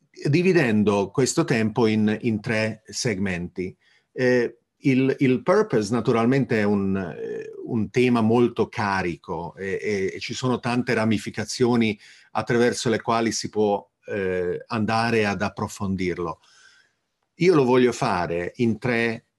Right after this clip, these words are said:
eh, gruppi, eh,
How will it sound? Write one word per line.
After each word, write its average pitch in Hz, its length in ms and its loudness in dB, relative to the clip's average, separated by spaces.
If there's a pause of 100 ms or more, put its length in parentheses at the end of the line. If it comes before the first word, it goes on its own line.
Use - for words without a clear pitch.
(120)
eh, 101 1040 -2
gruppi, 101 680 -4 (200)
eh, 107 440 -4